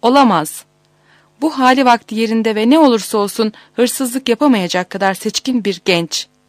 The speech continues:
dediklerini duydum. Ve orada bulunan herkes benim yan kesicilik etmiş ya da etmemiş olduğumu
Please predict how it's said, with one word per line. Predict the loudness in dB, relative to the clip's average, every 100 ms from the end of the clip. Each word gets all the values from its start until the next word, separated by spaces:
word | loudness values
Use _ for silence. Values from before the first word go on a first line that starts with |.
| -12
dediklerini | -10 -10 -12 -10 -8 -10
duydum. | -8 -8 -8 -10 _ _ _ _ _ _ _ _ _ _ -20 -20 -10
Ve | -4
orada | 0 2 0
bulunan | 0 -4 -2 -4
herkes | -2 -2 -2 -4 -12 -8
benim | -6 -4
yan | -2 -2
kesicilik | -4 -10 -8 -8 -8 -10
etmiş | -8 -6 -6
ya | -4
da | -4 -6
etmemiş | -8 -8 -8 -6
olduğumu | -6 -6 -8 -8 -6 -6